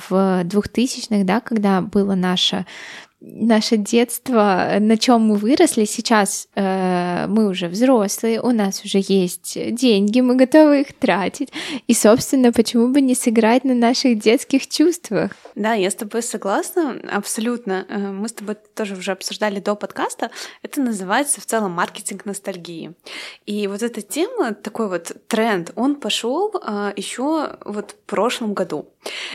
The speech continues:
Speaker 2: Это выражается в разных сферах. А, интересно это выражается, например, в, в теме видеоигр, когда, а, многие видеоигры, вместо того, чтобы выпускать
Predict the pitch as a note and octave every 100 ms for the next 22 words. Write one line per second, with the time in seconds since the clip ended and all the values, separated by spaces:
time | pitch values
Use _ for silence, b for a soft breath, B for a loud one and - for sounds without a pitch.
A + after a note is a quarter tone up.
0 | B B3+ E4+ C#4 A3+ G#3 F#3+ B3 E4 -
1 | C4 A#3+ G#3 F3+ F3 G#3+ A#3 A3 C4+ -
2 | F3+ G#3 F#4 - - B B B G3 G3
3 | A3 G#3+ - F4 D#4+ A3+ G3+ F3+ A#3+ D#4+
4 | A3 - G3+ A#3+ C#4 F#3 F3+ - A3 B3
5 | G3 F#3+ G#3 E3+ D#3+ - - B B B
6 | - F#3 E3+ G3+ A3+ - - F#3 F#3 F#3
7 | G3 A3+ B3+ G#3 F#3 G3 F3 F3 F#4+ G4+
8 | B3 - F3 A3 B3+ A3+ A3 G#3 B3+ C4
9 | G3+ F3+ F3+ - G3 - A3 F#3